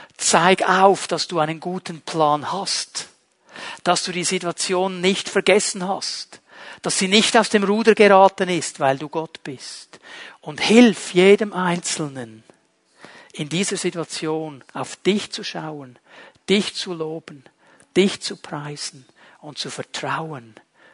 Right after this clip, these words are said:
dass du es gut machst, weil du ein guter Gott bist. Ich danke dir, Herr, dass wir lernen dürfen, in jeder Erschütterung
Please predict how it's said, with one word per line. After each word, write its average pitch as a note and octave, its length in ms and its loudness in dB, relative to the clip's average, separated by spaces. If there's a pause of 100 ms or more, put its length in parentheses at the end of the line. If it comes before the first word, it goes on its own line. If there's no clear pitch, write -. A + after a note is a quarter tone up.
(140)
dass - 260 -8
du D3+ 180 -12
es - 160 -8
gut C#3 300 -18
machst, - 640 -16 (340)
weil C3 180 -6
du C3 100 -8
ein B2+ 140 -10
guter C3+ 320 -16
Gott - 320 -20
bist. - 440 -20 (280)
Ich - 120 -16
danke D#3+ 320 -4
dir, D3 180 -4
Herr, C#3+ 320 -10 (520)
dass - 200 -14
wir C3 100 -4
lernen C#3+ 460 0
dürfen, A#2 460 -18 (920)
in C3 180 -10
jeder C#3+ 320 -2
Erschütterung B2+ 720 -10